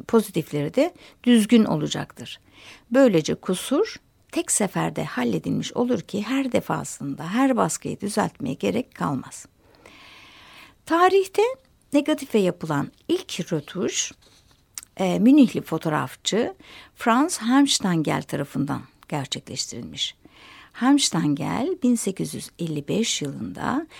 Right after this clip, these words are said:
Fransa'da bir sergi salonunda rötuşladığı fotoğrafları rötuşsuz halleriyle birlikte yan yana asmış.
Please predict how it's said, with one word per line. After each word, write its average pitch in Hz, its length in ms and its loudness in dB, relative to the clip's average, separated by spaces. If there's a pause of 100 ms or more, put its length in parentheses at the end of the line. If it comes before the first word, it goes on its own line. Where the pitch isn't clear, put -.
(120)
Fransa'da 277 560 0
bir 214 120 -4
sergi 180 420 -2
salonunda 151 760 -2 (340)
rötuşladığı 262 600 2
fotoğrafları 170 840 -4 (440)
rötuşsuz 247 760 0
halleriyle 208 720 2
birlikte 180 520 2
yan 247 140 6
yana 190 400 4
asmış. - 460 -6